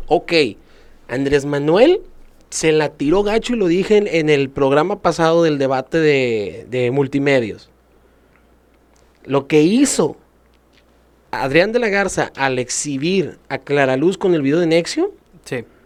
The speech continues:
Speaker 1: fue un pinche golpe cabroncísimo, mandó para abajo cabrón a Clara Luz y se chingó. Andrés Manuel le responde con la denuncia directa ante la Fiscalía General de la República.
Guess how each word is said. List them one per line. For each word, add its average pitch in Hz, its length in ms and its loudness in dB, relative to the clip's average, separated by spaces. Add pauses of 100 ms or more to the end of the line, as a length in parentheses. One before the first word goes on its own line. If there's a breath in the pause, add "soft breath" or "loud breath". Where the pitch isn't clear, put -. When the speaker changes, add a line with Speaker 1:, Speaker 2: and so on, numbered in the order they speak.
(220 soft breath)
Speaker 1:
fue 156 180 4
un 165 60 -8
pinche 269 380 -4
golpe 226 440 0 (100)
cabroncísimo, 190 840 -4 (120)
mandó 143 640 2
para 240 220 0
abajo 190 360 0
cabrón 165 560 0 (160)
a - 100 -10
Clara 139 300 0
Luz 196 300 0 (100)
y 147 120 -12
se 135 120 -8
chingó. 123 420 -6 (380 loud breath)
Andrés 151 340 0
Manuel 196 380 4
le 262 80 -2
responde 233 640 0
con 180 220 -2
la 170 100 2
denuncia 196 480 0
directa 220 400 4
ante 233 180 2
la 190 80 2
Fiscalía 165 480 -2
General 202 360 2
de 214 80 2
la 202 100 0
República. 196 640 -4